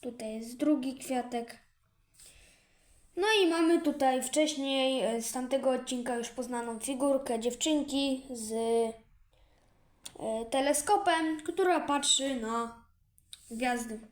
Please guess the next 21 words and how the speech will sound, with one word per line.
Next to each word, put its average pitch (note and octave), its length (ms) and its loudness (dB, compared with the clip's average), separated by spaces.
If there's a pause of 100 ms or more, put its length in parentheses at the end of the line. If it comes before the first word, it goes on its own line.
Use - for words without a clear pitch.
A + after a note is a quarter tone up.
(380)
Chociaż A#3+ 240 -6
jest A#3+ 160 -2
dzień, G#3+ 300 -6 (240)
ale B3 440 0
w A3 200 -8
nocy B3+ 320 -4
to A#3 360 -4
działa. G3+ 320 -8 (840)
Na A3 80 -8
serio. G3+ 280 -6 (3000)
No A4 200 0
i D#4 60 2
na C4 100 0
koniec C#4 380 0
jeszcze A#3+ 260 -2
możemy A3 480 -6
dać A3+ 380 -4 (500)
ten B3 280 -4
element A#3 600 -2
już A3 120 -8
wcześniej A3+ 600 -8